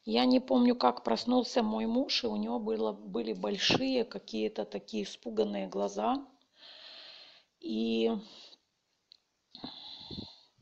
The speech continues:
бледное лицо, такое бледно-желтое, белое, заострённый нос, нос.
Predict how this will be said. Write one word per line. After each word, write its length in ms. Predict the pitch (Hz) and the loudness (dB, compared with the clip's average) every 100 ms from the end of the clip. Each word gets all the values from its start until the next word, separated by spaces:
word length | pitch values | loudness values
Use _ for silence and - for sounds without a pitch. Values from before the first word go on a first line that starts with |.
| - - _ _ _ _ | -10 -10 _ _ _ _
бледное 600 | 196 226 269 277 254 233 | 2 6 6 6 6 4
лицо, 680 | 226 233 - 285 294 277 - | 2 0 -2 0 2 0 -4
такое 380 | 247 - 269 233 | -6 0 4 4
бледно-желтое, 1300 | 95 110 - 214 226 208 208 240 254 240 214 190 196 _ _ 175 | 2 0 2 2 0 0 4 4 4 0 0 -2 -6 _ _ -12
белое, 720 | 165 220 262 240 208 196 196 _ _ _ - _ 220 | 0 4 6 4 2 -2 -8 _ _ _ -20 _ -6
заострённый 840 | 202 220 - - 262 277 240 214 | 0 0 0 0 4 4 4 2
нос, 600 | 208 226 254 285 - - | 0 2 2 2 0 -2
нос. 520 | 226 254 285 - - | 2 4 4 2 -8